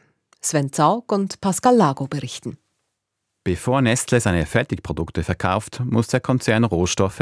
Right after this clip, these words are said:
Speaker 2: einkaufen. Für Getreide, Milch oder Kaffeebohnen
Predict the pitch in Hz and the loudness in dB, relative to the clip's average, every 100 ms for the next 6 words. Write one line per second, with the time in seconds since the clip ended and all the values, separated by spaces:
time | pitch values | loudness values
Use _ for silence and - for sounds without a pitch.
0 | - 113 82 76 - - - - _ _ | 0 0 -4 -6 -8 -10 -14 -16 _ _
1 | - _ - - - 85 76 - 95 107 | -20 _ -20 -20 -6 -4 -4 -2 0 0
2 | 117 104 92 92 101 - - - 113 113 | 2 4 4 4 0 -4 -6 -4 -2 0
3 | 104 104 113 | 2 4 4